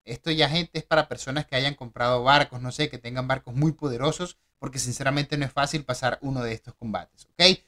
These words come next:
Por lo general, es aquí en el, en el nivel normal, es donde nosotros vamos a poder completar combates. Y sin embargo, miren,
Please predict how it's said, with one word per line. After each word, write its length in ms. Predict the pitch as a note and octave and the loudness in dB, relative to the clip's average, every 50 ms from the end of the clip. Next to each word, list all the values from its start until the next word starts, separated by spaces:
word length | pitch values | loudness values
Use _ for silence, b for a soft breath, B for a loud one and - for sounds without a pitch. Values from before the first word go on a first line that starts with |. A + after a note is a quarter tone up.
| _ _ _ | _ _ _
Por 140 | - D3 D3+ | -4 0 0
lo 80 | D#3+ | 2
general, 420 | D#3+ D3+ D3 C#3+ D#3 F3 G3+ G#3+ - _ _ _ _ | 2 2 6 8 8 8 8 6 0 _ _ _ _
es 220 | C3+ D#3 D#3+ - - | 0 0 0 0 0
aquí 400 | D3 D#3 - - E3 E3+ E3 E3+ | 0 0 0 0 0 2 2 2
en 160 | F#3 F3 D#3 | 2 2 0
el, 240 | C#3+ C3 A#2+ B2 G#2+ | -2 -2 -2 -2 -4
en 160 | D#2+ A2+ A#2 | -6 -8 -12
el 160 | A#2 A2+ A2+ A2+ | -12 -10 -10 -10
nivel 300 | A2 A2 A#2 B2 C3 C#3+ | -8 -6 -4 -2 0 2
normal, 380 | D#3 D#3+ E3 D#3+ D#3+ E3+ F#3 - | 2 4 8 8 8 8 8 4
es 100 | D3+ C#3+ | 0 0
donde 160 | D3 D3+ C#3+ | 0 0 -2
nosotros 300 | C3+ B2+ C3+ C3 C#3+ C#3+ | -2 -4 -6 -4 0 2
vamos 260 | C3+ C3 C#3+ C#3+ D3 | 2 2 4 2 2
a 100 | C#3+ - | 0 0
poder 200 | - A2+ A2 - | -2 -8 -8 -6
completar 420 | - B2+ A#2+ - A2 - G2+ G2 | -8 -8 -8 -10 -10 -10 -12 -12
combates. 480 | - - A#2 C3+ D3 D#3 C3+ A#2+ A2 - | -12 -2 4 6 6 6 6 2 -6 -12
Y 100 | - B2 | -10 -4
sin 180 | A2+ C#3 D3 C#3 | -2 -2 0 2
embargo, 320 | C3+ D3 D#3+ E3 D#3 C#3 | 4 6 6 6 6 4
miren, 340 | C#3+ D3 C#3+ C3+ B2 A2 - | 0 -2 -2 -2 -2 -4 -8